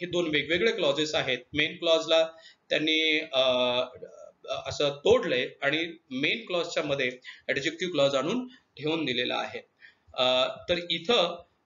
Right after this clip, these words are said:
हा, अ, वीस प्रश्नाचा जो analysis आहे, तो analysis सम-, अ, थोडीशी, अ, अ, recording करताना या व्हिडिओमध्ये घाई झाली असेल. ऑब्व्हियस आहे, खूप सारे प्रश्न आहेत आणि त्याला कमी वेळात, अ, तुमच्या पुढे त्याचं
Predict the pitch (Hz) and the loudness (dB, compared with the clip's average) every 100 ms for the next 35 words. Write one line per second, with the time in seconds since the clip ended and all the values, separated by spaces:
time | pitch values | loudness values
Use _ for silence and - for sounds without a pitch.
0 | - 196 208 214 - 170 156 151 151 151 | -4 2 2 2 -4 0 2 2 0 -2
1 | 220 - 185 190 185 180 165 165 139 185 | -2 -2 -4 -2 0 0 2 0 2 0
2 | 196 208 - 135 127 123 - - - 170 | 0 -4 -4 -2 -4 -6 -12 -20 0 2
3 | 139 156 170 202 185 - - - 135 - | 2 0 -2 -6 -8 -10 -14 -12 -10 -6
4 | 147 165 _ _ _ 139 135 - - - | -6 -6 _ _ _ 6 6 6 -2 2
5 | 226 262 254 - 208 208 208 - 156 147 | 4 6 2 2 2 2 -2 -2 0 2
6 | 143 139 - - _ _ 147 131 131 - | 0 -2 -6 -14 _ _ -2 0 2 4
7 | 165 170 175 147 - 170 170 175 175 147 | 4 4 2 0 2 0 2 0 0 0
8 | 147 143 160 165 160 160 147 147 143 160 | 0 0 -2 0 0 2 2 2 2 2
9 | 160 185 190 _ - - _ 175 208 208 | 0 -4 -6 _ -20 -20 _ 2 2 4
10 | 202 208 208 202 196 190 185 175 180 175 | 2 2 -4 -4 0 0 -2 -4 2 2
11 | 175 175 175 175 170 156 175 196 190 190 | 2 -2 -2 -4 -4 -2 0 2 2 0
12 | 190 - 147 147 147 170 165 160 160 123 | -4 -4 -4 -2 -6 -4 -2 0 0 -2
13 | - _ _ _ - 151 151 | -10 _ _ _ -4 -2 0